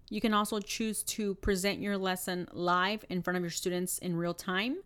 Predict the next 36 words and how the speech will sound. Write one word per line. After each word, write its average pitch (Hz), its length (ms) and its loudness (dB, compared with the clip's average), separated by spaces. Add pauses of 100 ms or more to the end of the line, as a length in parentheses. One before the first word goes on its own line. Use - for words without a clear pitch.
(680)
or 269 320 12
you 196 180 0
can 208 160 0
do 196 160 2
a 180 40 2
combination 180 600 0
of 170 80 -2 (120)
both. - 320 0
So - 200 -2
you 185 180 0
can 185 200 0
maybe 175 220 2
record 208 720 0
yourself 185 460 0
reading 165 300 0
a 156 60 -2 (200)
part 175 200 0
of 156 100 -2
a 160 40 0
book, 254 480 2 (460)
playing 269 460 4
it 262 280 0 (520)
briefly, 269 500 0
and 180 120 0
then 175 100 2
stopping 233 480 0
it, 226 120 -2
and 190 100 -2
then 180 100 0
talking 196 320 -4
about 190 180 0
it 175 120 -4
afterwards, 262 600 0
and 180 120 -2
then 175 220 0
maybe 170 340 -2